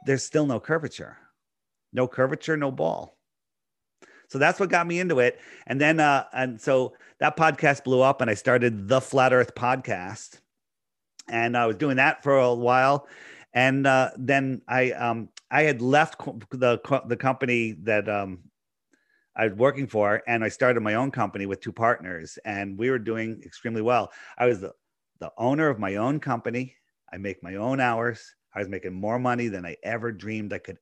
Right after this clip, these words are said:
ever make. Life was amazing. I was like, "Wow, I've got it all." I live in Connecticut, you know, and I live in a good part of Connecticut too,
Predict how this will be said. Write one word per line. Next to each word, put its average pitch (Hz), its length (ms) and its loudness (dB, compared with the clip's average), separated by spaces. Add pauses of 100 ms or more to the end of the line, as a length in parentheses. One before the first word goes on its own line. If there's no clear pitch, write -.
ever 117 260 -4
make. 87 360 -10 (340)
Life 123 360 -2
was 117 220 -2
amazing. 104 400 -4
I 98 40 -8
was 104 80 -10
like, 104 120 -6
"Wow, 104 260 -4
I've 110 240 -6
got 92 220 -6
it 104 100 -6
all." 123 340 -4
I 104 80 -6
live 127 280 -2
in 127 220 -4 (520)
Connecticut, 135 640 -6
you 87 80 -16
know, 92 140 -8
and 131 80 -4
I 127 40 -2
live 143 140 4
in 143 80 2
a 117 40 0
good 117 240 0
part 110 280 -2
of 117 80 -6
Connecticut - 500 -16
too, 107 300 -4